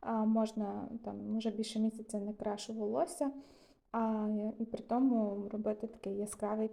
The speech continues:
колір. Але ось це такий супер суттєвий мінус. Е, прям після того, як ви використаєте бальзам, може покрасити вам і після другого миття волосся. М, ой.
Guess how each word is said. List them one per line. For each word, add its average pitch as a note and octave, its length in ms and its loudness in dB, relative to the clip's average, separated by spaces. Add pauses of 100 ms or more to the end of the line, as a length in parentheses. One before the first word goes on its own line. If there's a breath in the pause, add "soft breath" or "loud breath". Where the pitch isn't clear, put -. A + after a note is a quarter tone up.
(100)
колір. F#3+ 340 -6 (240 loud breath)
Але A3 280 2 (180)
ось - 220 -8
це A#3 260 -2
такий A#3 420 -2 (100)
супер B3+ 340 0
суттєвий A3+ 560 0
мінус. G3+ 460 -4 (480 loud breath)
Е, A#3+ 140 -2 (100)
прям A3 220 2
після A3 380 -4
того, G#3+ 300 -4
як G#3+ 300 -6
ви A#3+ 180 -2
використаєте G#3+ 800 -4
бальзам, A3 460 0
може A#3+ 320 2
покрасити A3 640 -4
вам G#3+ 360 0
і G#3+ 40 -4
після A3 420 -4
другого B3 520 2
миття G#3 400 0
волосся. A3 840 0 (200)
М, A3 400 4 (140)
ой. G#3+ 140 -10